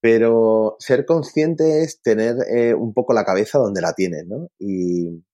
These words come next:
y sentir qué es lo que están sintiendo en ese momento. Eh, y, y es una parte fundamental porque te hace, eh,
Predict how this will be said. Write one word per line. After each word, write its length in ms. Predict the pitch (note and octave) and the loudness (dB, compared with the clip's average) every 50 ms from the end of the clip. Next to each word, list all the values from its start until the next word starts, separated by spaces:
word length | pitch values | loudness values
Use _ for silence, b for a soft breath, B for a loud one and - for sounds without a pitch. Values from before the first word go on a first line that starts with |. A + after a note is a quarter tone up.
| _ _ _ _ _ _ _ | _ _ _ _ _ _ _
y 240 | F#2+ F#2+ F#2+ G2 - | -8 -6 -6 -6 -2
sentir 500 | - A#2 G2 F#2+ F2 - B2 A#2+ B2 - | -2 -2 -2 -2 0 2 2 2 2 0
qué 120 | - A2+ | 0 0
es 80 | A2 A2 | 2 2
lo 100 | A2 G#2 | 2 0
que 80 | G2+ | 0
están 260 | F#2+ - - G2 F2+ | -4 -4 -4 -6 -6
sintiendo 560 | - - - F#2+ F2 E2+ E2 F2+ F2+ F2+ F2 E2+ | -6 -8 -6 -6 -6 -6 -4 -4 -4 -4 -4 -6
en 60 | E2+ | -6
ese 160 | E2+ - F2+ | -6 -8 -8
momento. 340 | D#2+ D2+ D#2 D#2+ D#2+ D2+ _ _ _ _ _ _ _ _ _ _ _ _ _ _ _ _ _ _ _ _ | -8 -8 -10 -12 -14 -16 _ _ _ _ _ _ _ _ _ _ _ _ _ _ _ _ _ _ _ _
Eh, 720 | - G#2 G2+ G2+ G2 G2 F#2+ F#2+ F#2 F#2 F#2 F2+ - - - _ _ _ | -2 0 2 2 2 0 0 -2 -2 -2 -2 -2 -4 -4 -8 _ _ _
y, 260 | - A2 G#2 G2+ - - | -2 0 0 0 -2 -2
y 160 | G#2+ G2+ G2 | -2 -2 -2
es 100 | - - | -2 -2
una 180 | G#2+ G#2 G#2 | -2 -2 0
parte 240 | G#2+ A2 A2 - - | 2 0 0 -2 -6
fundamental 540 | - - A2 G2+ F#2 F#2+ F#2+ F2+ B2 C#3+ C#3+ | -6 -4 -4 -4 -4 -6 -4 -2 0 -2 0
porque 240 | - A#2+ G#2+ - G#2 | -2 -4 -4 -4 -4
te 140 | - G2+ G2 | -2 0 0
hace, 540 | G2 G2+ - - - A2+ A2 A2 A2 - - _ _ _ _ _ _ - | 0 -2 -2 0 2 2 4 2 2 -2 -6 _ _ _ _ _ _ -6
eh, 540 | G2+ G#2 G#2 G#2 G2+ G2+ G2+ G2+ F#2 - | -4 -2 0 0 0 0 0 -2 -4 -6